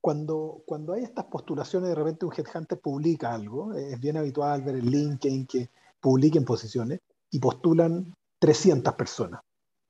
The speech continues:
¿El headhunter tiene capacidad para mirar todos esos currículums o al final ven, porque la típica pregunta es, oye,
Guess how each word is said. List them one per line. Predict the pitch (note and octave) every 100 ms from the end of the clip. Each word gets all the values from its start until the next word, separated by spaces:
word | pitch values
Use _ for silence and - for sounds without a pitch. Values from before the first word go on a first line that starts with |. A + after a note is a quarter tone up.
| _ _
¿El | E3
headhunter | C3+ - A3 G#3+ F3+
tiene | - C#3 F3
capacidad | B3+ A#3+ - F3+ G#3+
para | A3
mirar | F3+ D3+ E3+ -
todos | - C3 G#3+
esos | G#3+ A3+
currículums | - F3+ A3 B3 E4+ E4+
o | - C3
al | A#2+
final | - C3+ D3+ C3+
ven, | B2 D3 D#3 D#3+ _
porque | - C#3
la | C#3
típica | C3 A3 A#3+
pregunta | F3 F#3 F#3+ G3
es, | G#3 - _ - _
oye, | F3+ C#3 C3